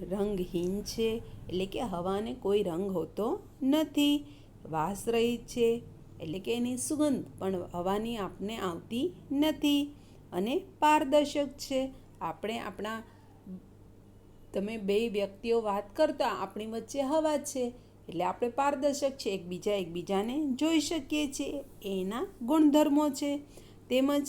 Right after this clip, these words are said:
તેમાં ઘન, પ્રવાહી અને વાયુ તત્વોનો અને નાઇટ્રોજન, ઓક્સિજન, કાર્બન ડાયોક્સાઇડ, ઓઝોન, હાઇડ્રોજન વગેરેનો સમાવેશ થાય છે.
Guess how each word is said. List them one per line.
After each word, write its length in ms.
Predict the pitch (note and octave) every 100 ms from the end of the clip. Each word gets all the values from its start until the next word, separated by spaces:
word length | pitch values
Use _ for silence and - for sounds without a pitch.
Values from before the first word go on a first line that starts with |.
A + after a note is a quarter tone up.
| -
તેમાં 340 | G3+ G3+ G3+ F#3+
ઘન, 500 | - F#3+ G3+ A3 A3+ - - -
પ્રવાહી 640 | F#3 G#3 A3 G#3+ G#3+ G#3+ - - -
અને 200 | C4+ D#4+
વાયુ 400 | D4+ F#3+ F3 G#3+
તત્વોનો 1300 | A#3+ G#3+ E3+ - G#3+ A3+ - - - - C#4+ D4 F#3 - - - -
અને 340 | G3+ G#3+ A3 A3+ - -
નાઇટ્રોજન, 840 | F3 F3 F3 F3+ A3 G3+ A3 A3+ A#3 - - -
ઓક્સિજન, 720 | F#3 - A#3 G3+ A3+ A#3 A#3 - - -
કાર્બન 480 | E3 E3+ F3+ G#3+ A3+
ડાયોક્સાઇડ, 640 | A3 A3+ A3+ - A3+ A3 A3 -
ઓઝોન, 580 | G3 F#3 F3 A3+ A3+ A#3 - - - -
હાઇડ્રોજન 680 | F3 F3 F3 A3+ A3+ A#3 A#3 A#3 -
વગેરેનો 640 | F#3+ F3+ F3 F3+ F#3 A3 D4+
સમાવેશ 640 | - G3 F#3 F#3 A3 D4 - -
થાય 260 | D4+ D4+ D4
છે. 360 | - D4 C#4+